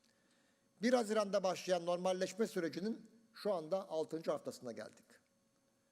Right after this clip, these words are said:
İlk beş haftanın rakamları gerçekten umut verici. Geçen yılın aynı dönemine, e, ile mukayese ettikleri,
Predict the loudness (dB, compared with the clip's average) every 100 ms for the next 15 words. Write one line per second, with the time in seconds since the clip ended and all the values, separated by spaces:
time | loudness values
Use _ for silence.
0 | _ _ _ _ _ _ _ _ _ _
1 | _ _ 0 4 4 6 2 0 0 2
2 | 0 0 0 2 2 2 -2 -2 0 0
3 | -2 -2 -4 -2 -6 -4 -4 -6 -10 -16
4 | -20 _ _ _ _ _ _ _ -2 2
5 | 4 4 4 2 0 -4 -18 _ _ _
6 | _ 2 4 4 0 0 -2 0 -2 -2
7 | -8 -20 _ -12 -8 -6 -4 -4 0 0
8 | 0 0 -2 -4 -14 -6 -4